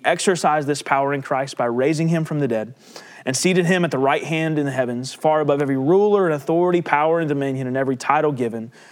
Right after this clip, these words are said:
not only in this age, but also in the one to come. And he subjected everything under his feet and appointed him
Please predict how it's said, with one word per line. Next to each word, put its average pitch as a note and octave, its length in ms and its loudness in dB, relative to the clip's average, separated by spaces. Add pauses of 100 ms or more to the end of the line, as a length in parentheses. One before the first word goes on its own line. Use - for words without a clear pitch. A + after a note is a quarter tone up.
(160)
not D3 260 0
only D#3+ 240 0
in C3+ 160 -2
this E3+ 280 0
age, D3+ 300 2
but C#3+ 120 4
also D#3 280 0
in D#3+ 60 0
the D3+ 80 0
one D3 180 -2
to C#3 60 -2
come. A#2 400 -10 (340)
And C3 120 -4
he D#3 160 0
subjected C#3+ 580 0
everything F3+ 600 2
under D#3 200 0
his C#3+ 160 -4
feet D#3 200 0
and - 80 -6
appointed D3 420 -2
him C#3+ 420 -2